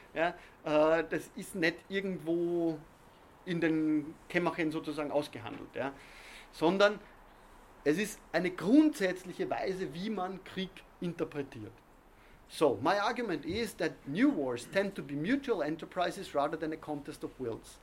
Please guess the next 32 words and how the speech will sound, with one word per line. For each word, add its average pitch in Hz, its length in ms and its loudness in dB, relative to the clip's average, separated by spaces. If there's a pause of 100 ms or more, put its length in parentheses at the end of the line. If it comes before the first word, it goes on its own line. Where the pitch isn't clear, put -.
(380)
The 151 100 6
warring 208 380 8
parties 143 480 0
are 135 140 2
interested 208 520 -4
in 139 100 0
the 131 100 -2
enterprise 160 540 -2
of 156 80 -4 (120)
war 151 260 2
rather 156 280 4
than 131 220 -4
winning 180 260 0
or 127 100 -2
losing 185 440 -2 (380)
for 160 120 0
both 226 380 2
political 190 560 0 (100)
and 226 280 2
economic 151 500 -2 (100)
reasons. - 560 -10 (680)
So, - 260 -2 (1040)
rather 202 280 4
waging 156 460 0
war 165 340 2 (1300)
than 165 140 4
embarking 165 460 2
on 156 120 0
a 143 40 0
joint 156 300 -2
enterprise 135 580 -6
of 127 60 -10